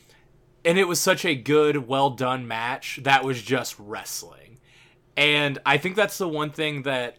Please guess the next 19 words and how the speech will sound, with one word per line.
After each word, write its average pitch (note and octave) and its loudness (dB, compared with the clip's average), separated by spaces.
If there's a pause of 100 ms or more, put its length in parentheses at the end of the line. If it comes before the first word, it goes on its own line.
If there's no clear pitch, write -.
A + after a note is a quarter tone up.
I'm C3 0
really C3+ 0
enjoying B2 -6
about A#2 -2
A A#2+ -8
E A#2+ -6
W A2+ -6
right A2+ -6
now, A#2+ -2
is A2+ -10
it B2 -14
feels C#3+ -2
like C#3+ 0
they C3+ -2
are B2 -2
just A#2 -10
giving A#2 -6
me G#2+ -12
wrestling. F2+ -16